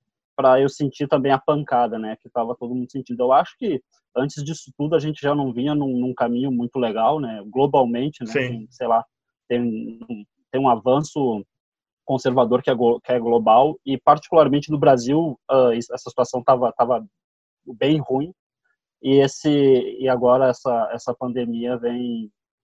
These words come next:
Speaker 1: ah, piorar essa situação ou acelerar esse processo, né, em que, em que a gente estava.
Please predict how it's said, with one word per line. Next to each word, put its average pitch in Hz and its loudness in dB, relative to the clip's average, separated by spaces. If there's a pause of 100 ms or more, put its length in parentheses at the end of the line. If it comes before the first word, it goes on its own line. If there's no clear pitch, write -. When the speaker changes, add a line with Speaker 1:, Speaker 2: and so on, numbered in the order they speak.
(280)
Speaker 1:
ah, 110 -4
piorar 127 4
essa 156 0
situação 127 -6 (120)
ou 117 -4
acelerar 131 2
esse - -16
processo, 131 -6
né, 113 -10
em 113 -16
que, 107 -14
em 110 -20
que 113 -14
a 107 -10
gente 113 -12
estava. 147 -4